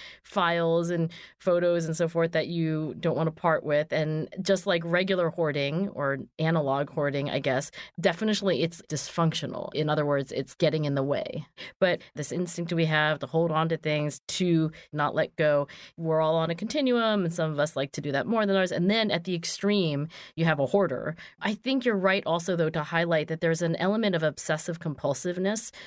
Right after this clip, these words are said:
to hoarding. And from what I know, and I'm not clinically trained, as you know, as a psychologist, I merely do research.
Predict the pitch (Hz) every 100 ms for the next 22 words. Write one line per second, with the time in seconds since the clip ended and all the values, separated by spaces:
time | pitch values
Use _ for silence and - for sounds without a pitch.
0 | - - 190 180 175 175 165 - 160 175
1 | 190 240 247 - - - 202 190 220 214
2 | 220 220 240 202 165 170 143 131 131 -
3 | - 175 185 240 226 180 135 143 190 151
4 | 156 160 135 135 143 160 147 - 113 101
5 | 170 214 - - - - 143 143 170 185
6 | 202 196 185 180 175 170 104 85